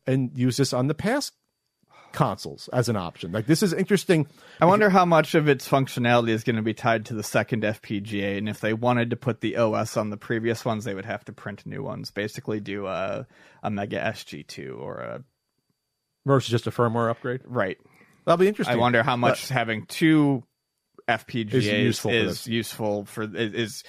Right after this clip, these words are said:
Speaker 1: Or
Speaker 2: allowing this, whereas one maybe wouldn't.
Speaker 1: Or ma-, maybe
Speaker 2: But
Speaker 1: just do an
Speaker 2: I could be
Speaker 1: alternate,
Speaker 2: wrong.
Speaker 1: do a cut down version.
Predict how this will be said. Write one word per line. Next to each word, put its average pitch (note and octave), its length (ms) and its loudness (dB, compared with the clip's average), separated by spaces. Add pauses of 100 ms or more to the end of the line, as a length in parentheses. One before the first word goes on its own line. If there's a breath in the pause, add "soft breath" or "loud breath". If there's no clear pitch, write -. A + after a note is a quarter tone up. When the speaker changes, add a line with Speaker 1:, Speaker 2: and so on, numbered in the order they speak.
Speaker 1:
Or D3+ 240 6 (200)
Speaker 2:
allowing F#3 500 6
this, D3 240 4
whereas C3 340 4
one B2 300 2
maybe G#2+ 260 0
wouldn't. G#2 360 -12 (120)
Speaker 1:
Or D3+ 120 4
ma-, C#3+ 140 6
maybe C#3+ 140 6
Speaker 2:
But C3+ 40 6
Speaker 1:
just C3 160 2
do C#3+ 100 6
an B2 80 6
Speaker 2:
I B2 60 6
could A#2+ 100 6
be C#3 60 2
Speaker 1:
alternate, B2 80 2
Speaker 2:
wrong. G2 340 -8
Speaker 1:
do C3 140 6
a - 20 0
cut - 240 0
down G2+ 220 0
version. F2+ 320 -8